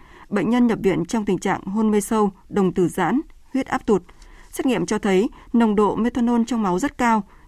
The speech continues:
nhiễm toàn chuyển hóa nặng. Kết quả chụp C T cho thấy bệnh nhân có hiện tượng tổn thương não,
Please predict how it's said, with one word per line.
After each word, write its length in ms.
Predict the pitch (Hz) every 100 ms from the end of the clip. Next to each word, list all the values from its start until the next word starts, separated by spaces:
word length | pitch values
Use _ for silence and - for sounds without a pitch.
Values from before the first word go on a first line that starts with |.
| -
nhiễm 240 | 208 190 214 294 370 - - -
toàn 300 | 208 190 180 175
chuyển 180 | 202
hóa 100 | 156
nặng. 180 | 208 233 - - - - - - -
Kết 160 | 285 285
quả 260 | 240 175
chụp 180 | 156 190
C 280 | 180 175 226
T 40 | 220
cho 120 | 214 202
thấy 280 | 190 202 - -
bệnh 240 | - 208 233
nhân 280 | 269 262 247
có 180 | 202
hiện 260 | 226 269 226
tượng 220 | 214 139 - -
tổn 180 | 226 170
thương 200 | - 208
não, 240 | 202 170